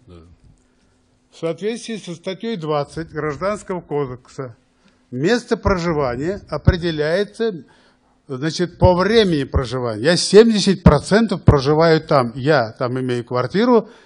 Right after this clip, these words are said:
Speaker 2: я там имел прописку, и я там не чужой человек. Вот мой ответ.
Speaker 1: Хорошо.
Speaker 2: И второе,
Speaker 1: А можно
Speaker 2: когда тик, извините, когда
Speaker 1: Сейчас.
Speaker 2: тик принимал, они же видели мои копии паспорта, они могли сказать: «Равказ Закиевич, вы извините, у вас тут вот, э, всё-таки ошибка вкралась».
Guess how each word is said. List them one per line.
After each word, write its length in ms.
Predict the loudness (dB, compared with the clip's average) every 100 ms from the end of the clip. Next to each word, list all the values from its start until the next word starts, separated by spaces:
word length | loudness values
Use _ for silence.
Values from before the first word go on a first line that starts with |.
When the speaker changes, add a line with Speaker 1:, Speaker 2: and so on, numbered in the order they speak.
| 0
Speaker 2:
я 160 | 0
там 260 | 2 -2 -2
имел 240 | -2 -4
прописку, 800 | -2 -4 -2 -2 -2 2 0 0 -10 -8
и 80 | 2
я 140 | 4
там 280 | 4 2 2
не 100 | 0
чужой 360 | 0 2 2 2
человек. 520 | 2 -2 -2 -12 -14 -2
Вот 200 | -2 2
мой 160 | 2
ответ. 380 | 2 0 -14 -16 _ _ _ -12
Speaker 1:
Хорошо. 300 | -6 0 2
Speaker 2:
И 20 |
второе, 600 | 8 10 10 8 6 2
Speaker 1:
А 20 |
можно 180 | 2 2
Speaker 2:
когда 280 | 8 8 8
тик, 340 | 6 4 4
извините, 500 | -2 2 2 2 0
когда 320 | 2 4 4
Speaker 1:
Сейчас. 120 | 4 2
Speaker 2:
тик 200 | 2 6
принимал, 600 | 6 6 4 2 0 -8 _ -16 -6 0
они 200 | 0 0
же 140 | -2 -2
видели 320 | -2 -2 -4
мои 260 | -2 -2 -2
копии 340 | -4 -4 -4
паспорта, 640 | 2 2 2 -4 -4 -16 _ _ _
они 200 | -6 -2
могли 300 | -2 0 -2
сказать: 420 | 0 -2 -2 -4 -6
«Равказ 300 | -6 -8 -8
Закиевич, 340 | -10 -12 -10
вы 100 | -10
извините, 440 | -8 -8 -10 -8
у 40 | -6
вас 160 | -6
тут 160 | -8 -8
вот, 180 | -8 -8 _ _ _
э, 160 | -14 -12
всё-таки 360 | -10 -10 -10 -12
ошибка 480 | -8 -8 -6 -6
вкралась». 520 | -8 -8 -10 -12 -20